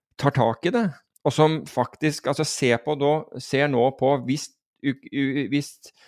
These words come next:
Ukraina ikke leverer hvete til disse landene, hva er, hva kan konsekvensene være? Hvor har de muligheten til å få fra andre og så videre? Russland er jo selvfølgelig også en, en stor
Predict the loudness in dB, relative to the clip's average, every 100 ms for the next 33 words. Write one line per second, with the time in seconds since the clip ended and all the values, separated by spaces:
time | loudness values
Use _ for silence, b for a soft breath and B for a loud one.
0 | b b -2 2 4 4 2 2 -2 -2
1 | 0 2 4 4 0 -2 -8 -12 -2 2
2 | 2 0 -4 -2 -2 2 0 2 -2 0
3 | 2 0 0 0 0 -2 -6 -6 -8 -8
4 | -8 -8 -4 -2 0 -2 0 0 0 0
5 | 0 2 0 -2 -8 -6 -2 0 0 0
6 | -2 -2 -6 -8 -4 -4 -4 -6 b b
7 | -2 0 0 0 0 0 -2 -2 0 0
8 | -2 -6 -6 -10 -8 -6 -6